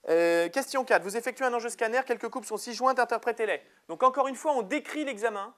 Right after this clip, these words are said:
ensuite on décrit les anomalies qu'on observe, les, les lésions sémiologiques, radiologiques, et enfin on interprète.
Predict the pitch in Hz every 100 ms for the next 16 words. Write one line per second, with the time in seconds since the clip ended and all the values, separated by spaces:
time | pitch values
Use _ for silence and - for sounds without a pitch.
0 | _ - - 220 190 247 - 285 214 208
1 | 277 294 277 262 240 220 202 - 170 214
2 | 233 _ _ _ 131 139 135 127 _ _
3 | 120 131 127 151 220 190 233 247 247 -
4 | - 247 240 233 196 214 - 185 180 156
5 | 160 - 147 170 185 269 247 220 208 -
6 | 156 -